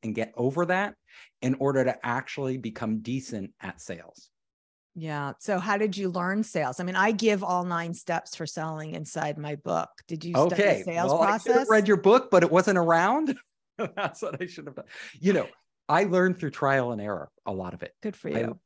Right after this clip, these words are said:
Speaker 1: I learned through analyzing what I did and what I didn't do.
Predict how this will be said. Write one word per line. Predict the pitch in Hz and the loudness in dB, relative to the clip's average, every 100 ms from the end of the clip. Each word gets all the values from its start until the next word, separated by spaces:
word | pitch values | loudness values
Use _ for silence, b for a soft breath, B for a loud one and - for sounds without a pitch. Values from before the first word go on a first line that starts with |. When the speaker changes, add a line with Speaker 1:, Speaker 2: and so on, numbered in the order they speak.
| - | -10
Speaker 1:
I | 117 | -4
learned | 123 123 117 - | -2 0 -2 -2
through | 127 123 131 | 0 0 0
analyzing | 131 160 156 117 101 101 107 98 - | 0 2 2 2 -2 -6 -8 -10 -12
what | - 104 123 131 | -10 -2 0 0
I | 143 147 | 0 0
did | 127 143 170 170 | 2 2 0 -4
and | - 104 | -8 -6
what | 113 117 | -4 -4
I | 107 | -4
didn't | 95 190 190 | -2 0 0
do. | - 107 98 | 0 -2 -2